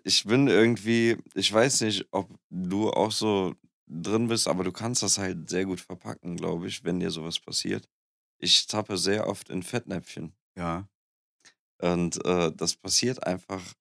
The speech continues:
Speaker 1: aus dem Nichts so. Ich kann nichts dafür.
Speaker 2: Wobei ich sagen muss, du bist ja auch tendenziell ein Charmeur.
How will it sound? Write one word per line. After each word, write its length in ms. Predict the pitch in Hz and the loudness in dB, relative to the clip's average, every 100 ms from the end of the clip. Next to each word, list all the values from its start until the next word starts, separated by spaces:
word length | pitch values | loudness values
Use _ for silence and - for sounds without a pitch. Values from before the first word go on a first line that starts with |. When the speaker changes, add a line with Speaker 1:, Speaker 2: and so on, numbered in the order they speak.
| - | -6
Speaker 1:
aus 140 | 98 | -4
dem 140 | 98 98 | 0 0
Nichts 340 | 117 - - | 0 -2 -6
so. 100 | 78 | -4
Ich 200 | - - | -2 -4
kann 140 | 101 | -4
nichts 200 | 110 101 | -6 -4
dafür. 460 | - 95 - 107 123 170 _ _ _ - - _ | -4 -4 0 0 0 -4 _ _ _ -20 -20 _
Speaker 2:
Wobei 260 | 117 107 151 | -6 -2 2
ich 80 | 156 | 2
sagen 200 | 175 180 | 2 2
muss, 180 | 165 - | 2 2
du 80 | 139 | 2
bist 180 | 151 170 | 2 4
ja 80 | 147 | 2
auch 240 | 143 - _ _ _ | 0 -4 _ _ _
tendenziell 680 | 147 151 139 127 135 120 - | 0 4 4 4 4 2 0
ein 140 | 123 | 2
Charmeur. 540 | 117 127 120 123 113 | 2 4 6 4 4